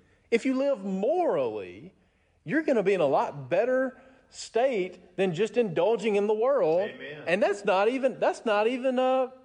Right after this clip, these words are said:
Speaker 1: talking about solely children of God.
Speaker 2: Right.
Speaker 1: Right? I mean, we could go into drugs.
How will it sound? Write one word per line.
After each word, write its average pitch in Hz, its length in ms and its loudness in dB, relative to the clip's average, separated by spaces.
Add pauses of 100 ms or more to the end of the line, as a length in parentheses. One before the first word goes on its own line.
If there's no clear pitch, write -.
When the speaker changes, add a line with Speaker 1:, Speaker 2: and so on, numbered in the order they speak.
(460)
Speaker 1:
talking 247 300 0
about 247 220 0
solely 277 320 0
children 269 300 0
of 254 100 -4
God. 294 540 -4
Speaker 2:
Right. 110 280 -10 (480)
Speaker 1:
Right? 285 380 0 (480)
I 160 80 0
mean, 220 220 2
we 240 100 -2
could 208 180 -4
go 196 220 2
into 220 160 -2
drugs. 185 1040 -2